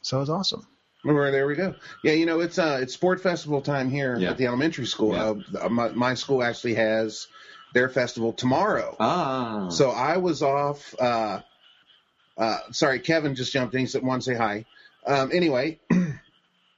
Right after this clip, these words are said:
Speaker 2: Actually, we got a couple people in here. Everybody's saying hi.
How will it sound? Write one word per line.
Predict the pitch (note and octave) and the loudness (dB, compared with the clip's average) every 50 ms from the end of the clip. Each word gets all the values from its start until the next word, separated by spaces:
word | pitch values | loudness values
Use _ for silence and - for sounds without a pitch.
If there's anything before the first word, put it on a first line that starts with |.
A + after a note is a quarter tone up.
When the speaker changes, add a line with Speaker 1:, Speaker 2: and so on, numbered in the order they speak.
| _ _ - - | _ _ -6 -2
Speaker 2:
Actually, | C3 C3+ B2+ B2 B2 | -2 -2 -2 -2 -2
we | B2+ | 0
got | C3+ D#3 - | 0 0 0
a | - | -2
couple | - - D3+ D#3 D#3 E3 D3 | -2 0 0 0 0 0 -2
people | D3 C#3 B2+ - B2 | -2 -4 -2 -2 -2
in | A#2+ A2+ | -2 0
here. | A#2+ B2 | 0 0
Everybody's | B2+ B2 A#2 A#2+ A#2 A2 - | 0 0 0 0 -2 -2 -2
saying | A#2+ A#2 A2+ G#2+ | -2 -2 0 0
hi. | G#2+ A2+ A2+ C3 C#3+ | 0 0 -2 -2 -4